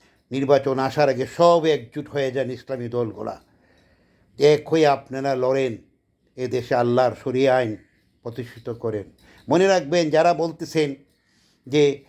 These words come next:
গণতন্ত্রের মাধ্যমে নির্বাচন করে কিভাবে যাবে, কারণ যেহেতু এই দেশে গণতন্ত্র প্রতিষ্ঠিত হয়ে গেছে,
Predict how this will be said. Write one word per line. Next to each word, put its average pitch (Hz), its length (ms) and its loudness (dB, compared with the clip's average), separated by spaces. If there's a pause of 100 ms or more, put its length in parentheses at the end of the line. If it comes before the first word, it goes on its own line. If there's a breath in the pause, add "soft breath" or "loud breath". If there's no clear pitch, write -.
(280 soft breath)
গণতন্ত্রের 165 560 0
মাধ্যমে 147 480 2
নির্বাচন 151 560 0
করে 135 240 0
কিভাবে 135 400 -4
যাবে, 117 300 -2 (500 soft breath)
কারণ 160 340 2
যেহেতু 202 360 -2
এই 190 100 0
দেশে 160 260 -6
গণতন্ত্র 156 520 -2
প্রতিষ্ঠিত 175 520 -6
হয়ে 143 240 4
গেছে, 131 380 -4